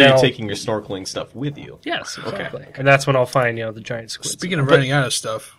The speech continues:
Speaker 2: Isn't that when you also have to, isn't that where, like, blimp juice comes from? It's native to the sea.
Speaker 1: Yes, yes.
Speaker 2: It, I don't
Speaker 1: The
Speaker 2: know how
Speaker 1: deepest, darkest parts of the, the ocean.
Speaker 2: <laughs>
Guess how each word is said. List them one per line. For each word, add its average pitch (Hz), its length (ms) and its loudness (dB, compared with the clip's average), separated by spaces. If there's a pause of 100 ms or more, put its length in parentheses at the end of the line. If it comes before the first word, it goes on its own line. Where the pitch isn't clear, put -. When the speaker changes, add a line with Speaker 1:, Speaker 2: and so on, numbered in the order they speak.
Speaker 2:
Isn't 143 200 -4
that 165 160 0
when 151 120 2
you 143 180 6
also 127 340 0
have 117 240 -6
to, 101 360 0 (360)
isn't 127 220 -4
that 131 140 0
where, 113 280 -2
like, 98 260 -4
blimp 104 220 -6
juice - 400 -10
comes 107 280 -8
from? 165 320 -6 (220)
It's - 180 -6
native 127 340 4
to - 100 -12
the 101 100 -12
sea. - 260 -8 (120)
Speaker 1:
Yes, - 160 0 (220)
yes. - 140 -14 (200)
Speaker 2:
It, - 140 -6 (140)
I 113 120 0
don't 123 100 2
Speaker 1:
The - 60 6
Speaker 2:
know 127 60 4
how 131 60 6
Speaker 1:
deepest, 143 320 4
darkest - 680 4
parts 120 400 -2
of 110 100 -12
the, 107 260 -12 (520)
the 117 140 -10
ocean. 107 320 -14 (1160)
Speaker 2:
<laughs> - 40 -20